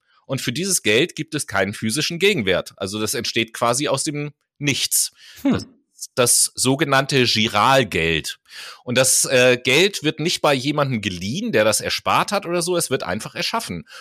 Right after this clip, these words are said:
Speaker 1: Und bei Staaten funktioniert das ganz ähnlich.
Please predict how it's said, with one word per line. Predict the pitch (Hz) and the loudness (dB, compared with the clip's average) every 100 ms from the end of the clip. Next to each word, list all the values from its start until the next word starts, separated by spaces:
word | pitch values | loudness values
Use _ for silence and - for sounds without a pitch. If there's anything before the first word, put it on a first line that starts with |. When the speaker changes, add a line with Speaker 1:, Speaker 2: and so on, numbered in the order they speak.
| - | -14
Speaker 1:
Und | 120 - | -8 0
bei | 104 | 0
Staaten | - 82 98 151 156 | 2 0 0 -2 -10
funktioniert | - 117 - 120 117 156 | -6 -4 -4 0 0 2
das | 147 - - _ | 2 2 -2 _
ganz | - 110 120 | -2 0 0
ähnlich. | 143 143 117 80 - | 0 2 2 0 -6